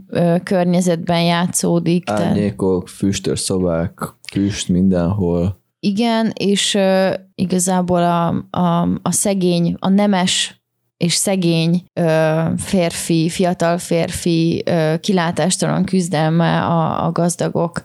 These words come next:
Speaker 1: óriási és hatala-, hatalommal bíró világával szemben. Tehát ez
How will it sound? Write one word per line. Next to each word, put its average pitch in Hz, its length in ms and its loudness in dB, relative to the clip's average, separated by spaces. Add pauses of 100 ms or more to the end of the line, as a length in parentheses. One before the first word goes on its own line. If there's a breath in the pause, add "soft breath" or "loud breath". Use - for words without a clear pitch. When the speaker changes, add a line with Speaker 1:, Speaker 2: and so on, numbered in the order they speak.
(140)
Speaker 1:
óriási 165 500 0
és 165 200 0
hatala-, 170 540 0
hatalommal 165 800 2
bíró 165 460 0
világával 165 720 0
szemben. 160 680 0 (140)
Tehát 165 360 -2
ez 180 280 0